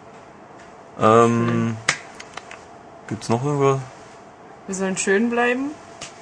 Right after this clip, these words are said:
Speaker 1: Wir,
Speaker 2: Und, äh,
Speaker 1: wir sind schön.
Speaker 2: <laughs> Ja.
Speaker 1: Ja.
Speaker 2: Dem möchte ich nicht widersprechen.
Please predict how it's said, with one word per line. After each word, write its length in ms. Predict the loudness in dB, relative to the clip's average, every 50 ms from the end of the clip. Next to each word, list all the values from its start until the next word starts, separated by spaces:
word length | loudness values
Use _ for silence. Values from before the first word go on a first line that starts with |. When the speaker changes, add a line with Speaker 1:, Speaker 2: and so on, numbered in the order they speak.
| -20 -16 -12
Speaker 1:
Wir, 180 | -6 -2 0 0
Speaker 2:
Und, 80 | 0 0
äh, 100 | 2 2
Speaker 1:
wir 120 | 2 2
sind 240 | 2 2 0 0 -2
schön. 240 | -2 0 0 2 2 0 2 4
Speaker 2:
<laughs> 120 | 4 2 2 2 -6 -14 -16 -16 -16 -16 -16 -16 -16 -18 -18 -20 -20 -20 -20 -16 -12 -8
Ja. 100 | -8 -8 -10 -12 -18 -20 -20 -20 -18 -18 -18 -18 -18 -20 -20 -20 -20 -20 -20 -18 -16 -16 -14 -14 -14 -14 -4 4
Speaker 1:
Ja. 200 | 8 8 8 8
Speaker 2:
Dem 180 | 8 4 0
möchte 220 | 0 0 -2 -2 -4
ich 40 | -6
nicht 200 | -6 -8 -8 -6
widersprechen. 440 | -6 -6 -6 -8 -10 -12 -12 -12